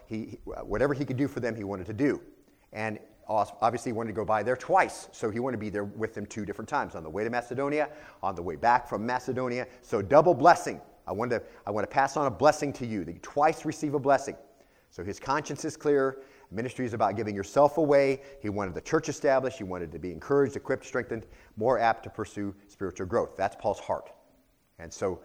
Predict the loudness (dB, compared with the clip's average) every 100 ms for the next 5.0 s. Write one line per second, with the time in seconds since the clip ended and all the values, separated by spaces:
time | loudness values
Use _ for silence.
0 | -18 _ -4 -2 0 2 2 2 -2 0
1 | -2 -4 -4 -2 -2 -4 -18 _ _ _
2 | -8 -8 -2 -2 -2 -4 -4 -8 _ -10
3 | -8 -2 0 0 -4 -20 _ _ _ _
4 | _ _ _ -10 0 0 0 -2 0 -2